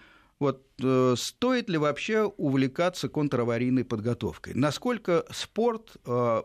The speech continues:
возможно переносить в жизнь? И что это дает? С од-, ну, начнем мы, конечно, э, со, с, э, сравнения,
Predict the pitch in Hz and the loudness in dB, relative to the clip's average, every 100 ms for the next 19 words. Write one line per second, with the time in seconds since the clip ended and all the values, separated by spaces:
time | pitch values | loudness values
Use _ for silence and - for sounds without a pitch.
0 | - 120 131 120 135 160 175 156 143 135 | -4 0 0 0 0 0 -2 -2 -2 0
1 | 123 117 113 139 135 - - 117 120 95 | 2 2 0 -2 -2 -4 -6 -2 0 0
2 | 85 85 - - 113 165 170 123 101 76 | -2 -10 -8 -4 -2 0 -2 -2 -4 -6
3 | - - _ - - - - - - - | -12 -20 _ -14 -10 -10 -12 -16 -20 -6
4 | - 233 233 302 302 240 254 190 160 160 | -2 0 2 2 2 2 2 0 0 0
5 | 165 156 147 139 - 143 135 123 120 - | 0 0 0 -2 -8 -4 0 0 0 0
6 | 131 - - 135 120 120 113 - 117 117 | -2 -2 -4 0 2 2 0 -2 0 2
7 | 139 143 131 123 104 | 4 4 2 0 -2